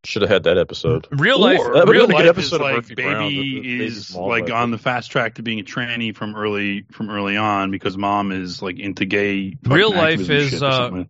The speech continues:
Speaker 2: real life is Dan Quayle, after his gaffe, quote unquote, of criticizing that, had to do this, like, photo op cuck session where he, like, watched the latest episode of Murphy Brown with, like, a group of single mothers as a show of, like,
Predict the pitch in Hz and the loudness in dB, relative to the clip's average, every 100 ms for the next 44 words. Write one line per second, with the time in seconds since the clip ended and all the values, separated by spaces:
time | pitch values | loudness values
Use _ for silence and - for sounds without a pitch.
0 | _ 147 180 190 160 156 127 110 143 143 | _ -2 0 0 -2 -2 -8 -4 -2 -2
1 | 127 - 139 131 110 101 123 - 110 110 | -6 -2 0 0 -2 -4 -4 -4 -4 -4
2 | 90 - 117 101 117 113 87 - - 165 | -4 -10 -8 -2 0 0 -2 -10 -10 -6
3 | 92 85 95 90 90 - 117 120 101 90 | -6 -6 -8 -6 -8 -8 -6 -4 -4 -6
4 | 87 87 85 - _ _ _ - 139 170 | -6 -8 -10 -12 _ _ _ 0 0 0
5 | 165 147 139 120 - - 131 143 147 127 | -4 -4 -4 -6 -6 -2 0 2 2 2
6 | 123 117 - - _ - 147 - - 107 | 0 -4 -10 -20 _ -8 -6 -6 -4 -4
7 | 101 107 101 107 107 104 117 113 107 104 | -4 -6 -6 -2 -2 -2 -2 -2 -4 -4
8 | - _ _ _ - 101 117 135 - 127 | -10 _ _ _ -6 0 0 0 -6 -4
9 | 117 120 107 113 107 - 113 101 95 104 | -2 -2 -4 -6 -6 -6 -4 -6 -6 -8
10 | 95 110 90 101 104 104 95 110 104 107 | -8 -8 -4 -2 -2 -4 -10 -8 -6 -4
11 | 117 107 92 101 98 98 - 101 92 90 | -4 -6 -6 -6 -6 -8 -6 -6 -6 -4
12 | 95 98 87 85 87 104 90 92 - 98 | -4 -4 -6 -8 -8 -6 -6 -6 -4 -2
13 | 95 85 87 90 90 87 | -4 -6 -8 -6 -6 -8